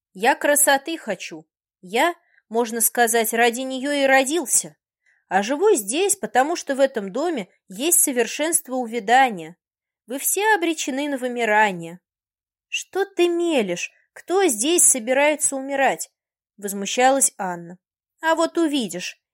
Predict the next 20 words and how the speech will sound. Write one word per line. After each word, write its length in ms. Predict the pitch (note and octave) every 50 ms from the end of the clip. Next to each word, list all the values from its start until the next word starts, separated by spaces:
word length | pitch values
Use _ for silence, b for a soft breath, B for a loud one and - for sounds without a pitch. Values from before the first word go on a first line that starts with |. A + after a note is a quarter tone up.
| _ _ -
И 80 | A#3
я 260 | B3 A#3+ C4 C4+ D4+ C#4
хочу 340 | - B3 G#3 - - G3+
все 300 | F3+ - - - F#4 F#4
увидеть 440 | F4+ D#4 B3 A3+ A3+ G#3+ A#3 A3+ -
сам. 380 | - - - G3+ F3+ E3 E3+ - _ _ _ _ _ _ _ _ _
И 140 | B3+ C4 A3+
запечатлеть. 920 | A3 A3+ - A3+ G#3+ - - G#3+ - - G3 F#3+ F3 E3+ - - - - _ _ _ _ _ _ _ _ _ _ _ _ _ _ -
Дурак. 640 | F#3 F3 G3+ G#3 G3 G3 F3+ E3+ F3 - - _ _ _ _ _ _ _ _ _ _ _ _ _ _ _ _ _ _ _
Первый 380 | - C4+ D#4 D#4+ D#4 C4+ D4 C#4+
ты 240 | - D#4+ D#4+ D#4+
здесь 260 | C4 B3 B3 A3+ - A#3+
умрешь. 540 | A3 G#3+ G#3 G3+ F#3+ F#3 F3+ - - - _
Еще 380 | F#3+ G3+ A3+ - - C#4+ C#4
одно 220 | C4 B3 A#3 B3+ A#3+
слово, 420 | B3 - C4+ C#4+ D#4+ D#4+ C4+ G#3
и 40 | F#3+
я 240 | F#3+ G3 A#3 B3+ B3+
тебя 280 | - - G#3 A3+ G#3+
пришибу. 680 | - A3+ A#3 A#3+ - - D4 C4 G3+ F#3 F3+ F3 F3